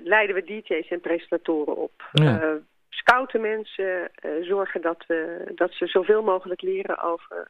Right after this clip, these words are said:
Speaker 1: over het vak van, eh, radio maken. Eh, primair presentatoren, maar ook een beetje producers. Dus, eh, mensen die heel graag willen leren produceren en willen helpen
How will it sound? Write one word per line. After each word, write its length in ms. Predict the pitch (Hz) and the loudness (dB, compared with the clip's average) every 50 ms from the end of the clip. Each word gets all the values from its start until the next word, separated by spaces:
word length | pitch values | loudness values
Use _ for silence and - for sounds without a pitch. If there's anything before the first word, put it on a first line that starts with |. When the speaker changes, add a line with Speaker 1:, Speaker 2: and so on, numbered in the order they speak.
| - - | -4 -2
Speaker 1:
over 140 | 165 180 - 175 | -2 -2 -2 -8
het 80 | - - | -10 -4
vak 160 | - 180 180 - | -2 -2 -2 -2
van, 320 | - - 170 170 170 165 | -4 -4 -2 -2 0 -2
eh, 100 | 165 165 165 | -2 -2 0
radio 340 | 165 175 175 190 190 196 190 | 2 2 2 2 2 0 0
maken. 280 | 190 180 180 - - - - - - - - - - - | 0 0 -2 -2 -6 -12 -14 -14 -14 -12 -14 -14 -14 -2
Eh, 180 | - - 190 196 196 - | 2 4 4 4 4 2
primair 520 | - 254 294 294 277 254 240 240 240 233 - - _ | 2 2 2 2 2 2 2 0 0 -4 -6 -12 _
presentatoren, 960 | - 220 214 - - _ 190 185 - - 202 202 208 208 - 208 202 202 - - - | -4 -4 -4 -4 -6 _ -10 -6 -4 -4 -4 -4 -4 -4 -4 -4 -4 -4 -6 -6 0
maar 220 | 196 196 202 208 - - | 2 2 2 2 2 0
ook 140 | 277 277 | 0 2
een 60 | - 240 | 2 0
beetje 220 | 226 214 - - | 0 0 -2 -4
producers. 760 | - 190 190 170 196 190 175 180 - - 165 180 180 - - - | -4 -2 -2 0 -2 -2 -4 -4 -4 -4 -6 -6 -6 -10 -6 -6
Dus, 220 | - 185 - - | -6 -6 -6 -4
eh, 100 | - 180 180 | -4 -2 0
mensen 280 | 185 175 180 190 - - | 0 -2 -2 -4 -6 -2
die 100 | - 196 | -2 0
heel 160 | 175 196 202 | 2 2 0
graag 200 | 190 - 196 185 | 0 -2 -4 -2
willen 240 | - 185 180 185 190 180 | 0 0 0 0 0 0
leren 220 | 185 180 180 185 | 0 0 -2 -4
produceren 800 | - - 190 190 - 220 - - 254 240 233 226 220 - 202 196 | 0 0 0 0 0 -2 -2 0 0 0 0 0 0 0 0 0
en 120 | 208 - 190 | 0 0 2
willen 200 | 185 185 190 190 | 2 2 2 4
helpen 360 | 196 196 185 - - 185 | 4 4 4 4 4 2